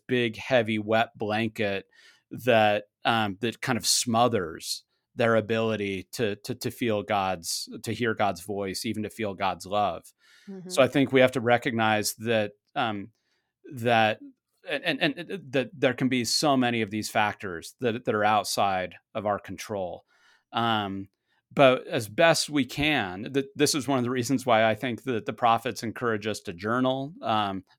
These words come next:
Speaker 1: there have been times in my life where I'm much better at journaling than I am right <laughs> now, right? So, uh, a physician heal thyself. But, but I think journaling is a good way to do this. I think, you know, this is why we testify regularly and in our testimony meetings.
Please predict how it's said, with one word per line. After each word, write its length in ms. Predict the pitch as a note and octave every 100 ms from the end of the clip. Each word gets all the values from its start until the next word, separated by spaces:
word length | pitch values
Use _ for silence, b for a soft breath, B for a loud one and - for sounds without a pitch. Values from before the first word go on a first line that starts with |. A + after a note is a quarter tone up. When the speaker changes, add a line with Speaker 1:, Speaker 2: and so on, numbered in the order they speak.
| -
Speaker 1:
there 120 | G#2+
have 80 | G2
been 160 | G2
times 320 | - A#2 A2
in 40 | G#2
my 100 | G2+
life 280 | G#2 A2 G#2+
where 100 | G2
I'm 120 | G2
much 200 | G2+ -
better 180 | A2+ A#2+
at 100 | A2+
journaling 440 | A#2 A#2 A#2+ C3+
than 100 | A2+
I 120 | G2+ G2+
am 180 | G#2
right 180 | G2+ G2+ -
<laughs> 60 | -
now, 280 | C3 E3 C3+ C#3+
right? 280 | B2 C3
So, 360 | - C3+ C3+ A2+ B B B
uh, 460 | - A#2+ G#2+ G#2 A2 - -
a 160 | G#2+
physician 480 | - A#2 A2+ - A#2
heal 240 | A2+ A2+
thyself. 560 | A2 G#2 - A2+ A2+ -
But, 180 | C3 A2+
but 80 | A#2+
I 80 |
think 240 | A#2+ C3 A2
journaling 540 | B2+ B2+ C#3 C3+ C3
is 100 | A#2
a 80 | B2
good 200 | C3 B2
way 200 | A#2 A#2+
to 140 | B2
do 180 | A#2 B2
this. 380 | A#2 A#2 A2+ - b b b b
I 120 | A2
think, 440 | C3 A#2+ A2 G#2+ -
you 140 | B2+
know, 80 | A2+
this 160 | A#2
is 60 | -
why 220 | A2+ A2
we 120 | G2
testify 600 | - B2+ B2 - - B2
regularly 600 | B2 A2+ A#2 B2 B2 A#2
and 180 | G#2 F#2 -
in 140 | C#3+
our 80 | G2+
testimony 600 | - C3+ - C3+ A#2+ A#2
meetings. 400 | A2+ A2+ A#2 A2+